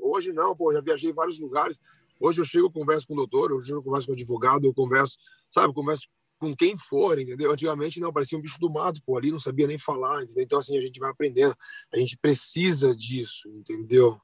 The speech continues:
A gente precisa disso. Então é isso, eu acho que, que pra mim é insegurança.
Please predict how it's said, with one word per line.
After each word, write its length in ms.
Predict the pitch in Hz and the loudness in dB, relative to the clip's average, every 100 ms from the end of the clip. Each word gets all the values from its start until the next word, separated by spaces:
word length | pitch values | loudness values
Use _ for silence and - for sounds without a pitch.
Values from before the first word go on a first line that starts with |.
| _ _ _ | _ _ _
A 60 | 110 | -2
gente 200 | 120 117 | -2 2
precisa 380 | 123 107 127 143 | 2 2 0 0
disso. 400 | 120 113 - - _ | 2 0 -2 -12 _
Então 220 | - 135 | 2 6
é 60 | 170 | 8
isso, 340 | 147 120 - | 8 4 -2
eu 140 | 117 | 0
acho 160 | 117 - | 0 2
que, 280 | 139 135 117 _ - - - - - | 4 6 4 _ -20 -20 -20 -20 -10
que 360 | - 127 120 113 | -2 2 2 0
pra 140 | 123 | 0
mim 120 | 131 | 0
é 40 | 139 | -2
insegurança. 640 | 131 156 156 120 123 | -4 -2 0 0 -6